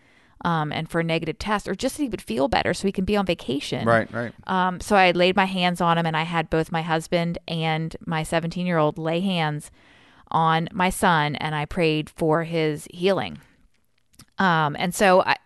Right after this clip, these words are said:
Speaker 1: I did hear from God that day, but I had been praying all day just for his healing, praying, praying, praying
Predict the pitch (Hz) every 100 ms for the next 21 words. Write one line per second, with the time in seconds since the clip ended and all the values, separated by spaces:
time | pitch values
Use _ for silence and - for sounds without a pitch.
0 | - 190 240 359 427 190 - 160 151 135
1 | 117 139 - _ _ _ _ - 180 170
2 | 165 175 151 254 208 214 208 202 - 254
3 | 285 262 196 190 190 220 269 170 185 -
4 | 170 156 - 151 135 120 202 185 185 175
5 | 165 240 202 165 160